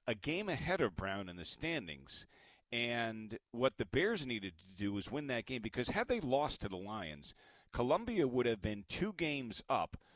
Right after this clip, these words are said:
with only four games remaining in the regular season, but they would have swept the season series from Brown. So in all reality, that would have put them three games up, essentially, on the Bears with four to play, which would have made it almost impossible for Brown to overcome that deficit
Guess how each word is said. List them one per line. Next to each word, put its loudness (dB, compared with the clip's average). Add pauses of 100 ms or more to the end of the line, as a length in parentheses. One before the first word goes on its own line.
(200)
with 4
only 0
four 2
games -4
remaining -2
in -6
the -2
regular -2
season, -4
but 2
they 0
would 2
have 2
swept 0 (140)
the -2
season -4
series -2
from -6
Brown. -2 (300)
So 6 (120)
in 0
all 8
reality, 4
that 2
would 0
have 2
put 0
them -4
three -2
games -4
up, -2
essentially, -2 (340)
on 4
the -4
Bears -2
with -10
four -4
to -8
play, -4
which -8
would 0
have -4
made -4
it -8 (360)
almost 2
impossible -4
for -14
Brown -6
to -8
overcome -2
that -6
deficit -4